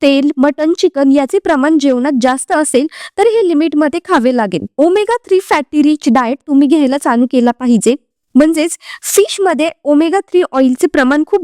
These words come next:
जास्त असते. जर तुम्ही व्हेजिटेरियन असाल, मासे खात नसाल,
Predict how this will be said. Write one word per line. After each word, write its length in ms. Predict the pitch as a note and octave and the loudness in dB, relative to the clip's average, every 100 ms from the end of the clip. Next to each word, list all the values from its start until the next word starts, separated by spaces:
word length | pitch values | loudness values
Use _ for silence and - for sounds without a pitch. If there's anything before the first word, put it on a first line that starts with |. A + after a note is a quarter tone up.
| A3 | 0
जास्त 320 | C#4 C#4 - | 0 -4 -4
असते. 360 | B3 - A#3 G#3 _ - | -4 -2 -2 -4 _ 0
जर 140 | A3+ A4+ | 0 0
तुम्ही 160 | G#4 G4+ | -2 0
व्हेजिटेरियन 640 | G4 D#4 E4+ E4 D#4+ E4 | 0 0 -2 0 0 0
असाल, 340 | D4+ E4+ D#4 E4 | 0 -2 -2 0
मासे 340 | D4 C4 D4+ F4+ | -2 -2 -4 -4
खात 140 | F#4+ - | -4 -2
नसाल, 340 | F4+ F4+ C#4+ | -2 0 -2